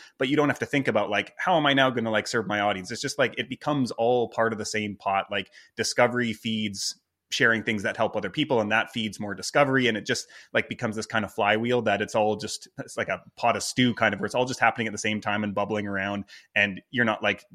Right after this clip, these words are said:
distinctly saying, like, "Oh, now I'm gonna go into research mode," and, like, maybe some people are more like that, "And now I'm gonna go, like, condense this and consolidate it and share it in a certain way, and, like, then I'm gonna go do this, you know,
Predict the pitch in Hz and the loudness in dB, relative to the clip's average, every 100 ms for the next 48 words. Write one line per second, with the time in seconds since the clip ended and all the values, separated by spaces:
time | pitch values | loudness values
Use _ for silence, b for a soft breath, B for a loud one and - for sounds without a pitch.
0 | 117 120 - 113 107 101 110 104 101 170 | -6 -6 0 0 0 -2 0 -2 0 2
1 | 131 151 151 139 127 123 117 113 139 151 | 4 4 4 2 2 2 0 0 0 0
2 | 117 - 101 98 113 110 101 - 120 117 | -2 -4 -6 -4 -2 -2 -4 -2 -2 -2
3 | - - 107 104 98 104 117 117 117 139 | -8 -6 -6 -6 -4 -2 0 0 0 0
4 | 151 B B 117 143 156 139 117 120 117 | 0 B B 2 4 4 2 4 2 2
5 | 107 - _ _ 113 135 135 117 - 110 | 0 -2 _ _ 0 0 0 -4 -4 -8
6 | 107 135 127 117 110 104 101 147 135 110 | -4 0 2 4 2 -2 -2 2 4 4
7 | 104 - 107 104 98 95 110 110 104 - | -2 -4 -6 -6 -4 -2 -2 -2 -6 -8
8 | b b 123 135 127 117 120 117 117 113 | b b 2 4 2 2 0 0 0 0
9 | - 110 104 101 | -2 -2 -4 -4